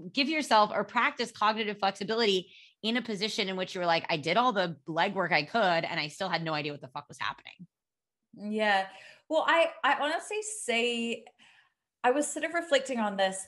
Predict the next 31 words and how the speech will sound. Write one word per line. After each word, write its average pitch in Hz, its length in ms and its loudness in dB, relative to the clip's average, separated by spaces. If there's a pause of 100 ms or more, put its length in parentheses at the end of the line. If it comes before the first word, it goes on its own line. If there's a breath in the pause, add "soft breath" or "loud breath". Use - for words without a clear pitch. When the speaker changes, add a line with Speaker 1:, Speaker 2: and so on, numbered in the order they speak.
Speaker 2:
this 190 240 0
week, 160 460 -2
like, 165 180 -2
we 190 60 -6
were 180 80 -6
just 208 200 -6
talking 202 200 -8
about 165 240 -2
this, 160 360 -2
um, 165 160 -6
before 165 200 -10
we 170 120 -6
started 165 240 -6
recording, 156 720 -4
is 185 240 0
that 180 380 2 (600 soft breath)
I 214 100 2
feel 277 320 -2
like 330 180 -6
I'm 320 160 -2
at 302 140 -6
this, 240 240 -2 (880)
I 214 60 -6
feel 269 180 0
like 277 120 0
I'm 254 100 0
a 220 60 0
very, 214 340 0
very 214 260 -2
different 185 600 -2 (1120)
person 185 720 2